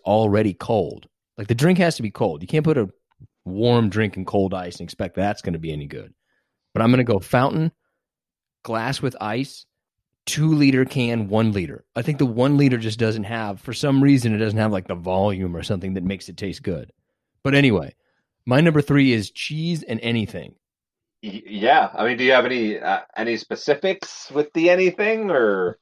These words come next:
Speaker 1: Anything. Cheese and
Speaker 2: <laughs>
Speaker 1: anything.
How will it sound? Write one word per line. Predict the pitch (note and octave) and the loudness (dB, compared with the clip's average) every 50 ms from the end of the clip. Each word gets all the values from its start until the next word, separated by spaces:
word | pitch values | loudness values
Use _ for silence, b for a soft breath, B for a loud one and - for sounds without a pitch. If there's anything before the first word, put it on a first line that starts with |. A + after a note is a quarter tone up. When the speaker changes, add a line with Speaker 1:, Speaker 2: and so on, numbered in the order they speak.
| _ _ - | _ _ -2
Speaker 1:
Anything. | A#2 A#2 B2+ A#2+ A2 - A2 F#2 E2 D2+ - - _ _ _ _ _ _ - | 0 2 2 2 0 -2 -4 -6 -6 -8 -12 -18 _ _ _ _ _ _ -10
Cheese | - E3+ D3 D3 D3 C#3 C3+ | -8 -6 -4 -2 -2 -2 0
and | - A#2 G#2+ - | -2 -2 -4 -4
Speaker 2:
<laughs> | - | -4
Speaker 1:
anything. | G#2+ A2 A#2 A2 F#2 - - - B2+ - | -2 0 0 0 -2 -4 -8 -14 -16 -16